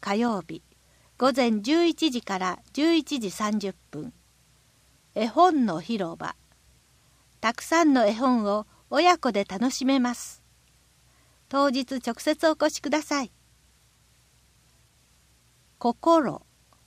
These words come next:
電話八零零の六八三八。木田町十八番一号。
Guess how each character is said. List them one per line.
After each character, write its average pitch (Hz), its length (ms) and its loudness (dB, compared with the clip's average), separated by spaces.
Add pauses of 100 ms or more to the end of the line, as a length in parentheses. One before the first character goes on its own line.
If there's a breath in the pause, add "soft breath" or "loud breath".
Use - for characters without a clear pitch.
(580)
電 233 300 2
話 190 240 -4 (480)
八 277 320 2
零 269 260 4
零 226 320 0
の 190 300 -6 (220)
六 240 300 -2
八 320 300 0
三 202 320 -6
八。 - 420 -14 (760)
木 247 100 -2
田 262 160 4
町 202 400 -4
十 262 260 0
八 311 300 0
番 202 280 -2
一 240 280 -4
号。 170 400 -8